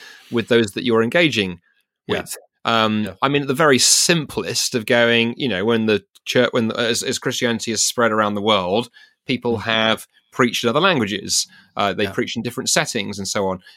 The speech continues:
Speaker 1: And we can see this with the, with the New Testament. You know, Jesus does a lot of his preaching in the outside, some in the synagogue, but some out, outside. Um, he was a very heavy user of parables and that particular style of communication. And he's dealing with a crowd who are sat
Speaker 2: Mm.
Speaker 1: in grou-, groups on the ground around him. So you can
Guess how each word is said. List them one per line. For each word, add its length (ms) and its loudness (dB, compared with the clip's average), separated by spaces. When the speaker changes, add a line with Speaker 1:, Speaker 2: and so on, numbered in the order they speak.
Speaker 1:
And 60 -6
we 80 0
can 80 -2
see 140 0
this 220 0
with 180 0
the, 220 4
with 140 -2
the 60 2
New 160 2
Testament. 520 -2
You 120 -6
know, 80 -2
Jesus 400 0
does 120 -2
a 60 -2
lot 120 0
of 60 -4
his 120 -8
preaching 600 -4
in 200 -2
the 120 0
outside, 580 0
some 220 2
in 80 0
the 80 -2
synagogue, 520 -2
but 120 -6
some 380 -2
out, 240 -2
outside. 580 0
Um, 300 0
he 140 -4
was 100 2
a 100 -2
very 200 4
heavy 220 0
user 220 -2
of 120 -12
parables 640 0
and 240 -4
that 180 -2
particular 340 -6
style 340 0
of 140 -6
communication. 640 -4
And 80 -2
he's 120 -2
dealing 220 4
with 100 -2
a 40 0
crowd 320 2
who 80 0
are 40 -4
sat 240 -2
Speaker 2:
Mm. 80 -6
Speaker 1:
in 120 -4
grou-, 280 2
groups 280 -4
on 80 -4
the 60 -6
ground 260 0
around 440 0
him. 140 -4
So 140 0
you 160 0
can 180 -4